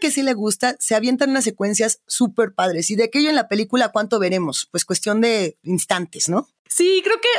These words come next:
Speaker 2: otra cosa que hace muy bien la película es poner sobre la mesa de juego, ay, este
Speaker 1: Uf.
Speaker 2: tema. Creo que fa-, falta visibilización sobre, sobre el tema de las personas que tienen un problema con las apuestas.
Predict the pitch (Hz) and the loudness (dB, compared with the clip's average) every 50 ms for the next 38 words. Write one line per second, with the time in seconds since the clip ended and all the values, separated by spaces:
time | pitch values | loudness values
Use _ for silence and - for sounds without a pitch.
0 | - - - 339 381 - - 403 294 320 330 294 302 339 - 302 269 247 302 269 | -2 -2 0 0 0 0 0 -2 0 0 0 2 0 0 0 0 0 2 2 4
1 | 277 269 262 262 254 262 269 262 233 214 208 220 - 247 247 254 277 277 - 262 | 4 4 4 4 4 2 2 2 0 0 0 0 2 2 2 2 2 2 2 0
2 | 262 339 330 - - - _ - 254 233 233 247 269 294 311 285 - 302 247 240 | 0 0 -2 -6 -12 -18 _ 0 2 4 6 6 4 4 2 0 2 2 2 2
3 | 214 208 208 202 214 220 226 214 220 262 247 247 240 214 180 185 - - 214 247 | 2 2 0 2 2 2 2 2 2 2 2 2 0 -2 -4 -2 0 2 2 2
4 | 262 233 202 202 226 - - - 190 185 180 185 202 220 - - - - - 190 | 2 2 2 0 0 0 -2 -4 -2 -2 -2 -2 -2 -4 -6 -8 -12 -8 -2 0
5 | 226 226 254 277 254 254 285 311 330 311 - - - - - - - 277 - - | 0 2 2 0 0 0 0 2 2 2 0 -2 -4 -10 -18 -18 -18 -8 -2 0
6 | 330 370 320 - 480 494 - 453 403 415 320 - 359 349 370 320 403 403 381 359 | 2 2 2 2 -2 0 0 0 0 0 0 0 0 0 0 2 2 2 2 4
7 | 294 311 294 262 254 247 254 247 262 240 240 277 285 262 311 339 294 294 285 247 | 4 4 4 4 4 4 4 4 2 2 2 2 2 2 2 2 4 4 2 2
8 | - - - 240 220 214 214 208 208 208 208 208 202 202 208 - - _ _ - | 0 0 0 2 2 4 4 4 4 4 4 4 4 2 0 -2 -6 _ _ -2
9 | 226 220 214 - 269 269 269 285 269 240 226 240 208 196 247 254 254 269 277 254 | -2 -2 0 0 0 2 2 2 2 2 0 0 0 2 2 4 4 4 2 0
10 | 254 254 247 254 262 269 254 - - - 247 240 233 240 233 233 226 220 233 220 | 0 0 2 2 2 2 0 -4 -2 0 0 2 2 2 2 2 2 2 2 2
11 | 208 214 214 214 220 220 220 - - - 208 208 208 214 208 - _ _ _ _ | 2 2 2 2 2 0 -2 -2 -2 0 0 2 2 0 -2 -6 _ _ _ _
12 | _ - 220 202 190 - 202 - - 240 233 247 - - - - - | _ -2 -2 0 0 -2 -2 0 2 2 2 2 -2 -4 -6 -8 -8